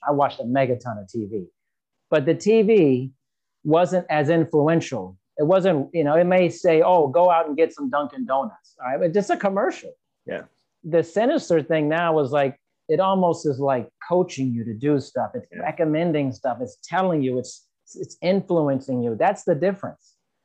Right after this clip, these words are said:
Speaker 1: Is now it's like, "Hey, you're on here. This is what you want. You want this.
Speaker 2: Yeah.
Speaker 1: You, you need this. Actually, you know what? Don't even make a decision. I'll nudge you. The next episode will start whether you want to or not,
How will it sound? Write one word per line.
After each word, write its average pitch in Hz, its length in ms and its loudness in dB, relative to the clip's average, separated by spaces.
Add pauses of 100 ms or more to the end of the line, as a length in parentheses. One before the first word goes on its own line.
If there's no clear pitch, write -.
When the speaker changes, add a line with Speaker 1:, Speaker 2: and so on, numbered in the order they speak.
(320)
Speaker 1:
Is 143 420 0
now 180 420 2
it's 151 180 -2
like, 131 240 0
"Hey, 165 260 2
you're 135 320 0
on 190 280 0
here. 143 340 -2 (580)
This 175 140 0
is 170 120 2
what 151 180 0
you 139 160 0
want. 120 300 -4
You 226 180 4
want 247 400 -2
this. - 440 -14 (180)
Speaker 2:
Yeah. - 80 -12 (120)
Speaker 1:
You, 254 280 2
you 294 260 2
need 359 320 4
this. 135 260 -2
Actually, 196 300 0
you 226 60 0
know 233 160 -2
what? 226 180 0
Don't 226 160 0
even 196 120 2
make 165 180 0
a 151 40 2
decision. 131 460 -2 (140)
I'll 180 80 2
nudge 160 320 0
you. 156 260 -2 (160)
The 143 60 -4
next 196 240 -2
episode 190 520 0
will 208 200 4
start 175 400 0
whether 151 180 0
you 156 180 2
want 151 240 -2
to 143 100 -6
or 120 160 -6
not, 98 200 -16